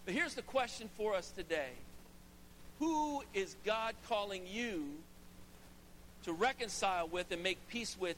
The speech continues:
in your life now? 'Cause there probably is someone, something that you've got to do in terms of making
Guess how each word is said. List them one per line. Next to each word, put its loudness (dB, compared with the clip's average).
in 0
your 0
life 0
now? 2
'Cause 2
there 0
probably 2
is -2
someone, -2
something -2
that -4
you've -6
got 2
to -6
do -4
in -4
terms -6
of -2
making -4